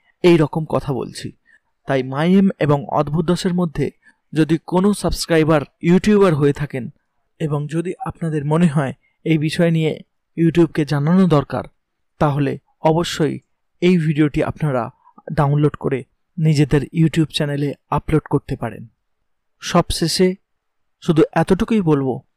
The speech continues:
যে অন্যায়কে কখনো প্রশ্রয় দেবেন না, এবং আপনার সাথে যদি কোনো ভুল ঘটনা হয়ে থাকে তাহলে তার প্রতিবাদ অবশ্যই করবেন,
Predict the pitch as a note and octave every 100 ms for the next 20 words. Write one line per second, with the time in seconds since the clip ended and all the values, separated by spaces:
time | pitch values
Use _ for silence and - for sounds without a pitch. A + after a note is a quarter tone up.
0 | _ - D3 E3 - _ - E3+ F3 G#3
1 | G3+ G#3 F3+ E3+ D#3 C#3+ C#3 - E3 D#3+
2 | D#3 E3 E3 F3 - _ - F3 D3 C3
3 | C3+ _ _ _ D3+ - G3 G3 F#3+ F3+
4 | D#3 D3+ D3+ C#3+ B2+ - D#3+ D3 C#3+ C#3
5 | B2+ B2 C3 C3 D3+ F#3+ G3 _ D3+ C#3
6 | C#3 C3 A#2+ C#3+ D3 F3+ F3+ - - -
7 | C#3+ C#3+ C#3 - B2+ A2+ - -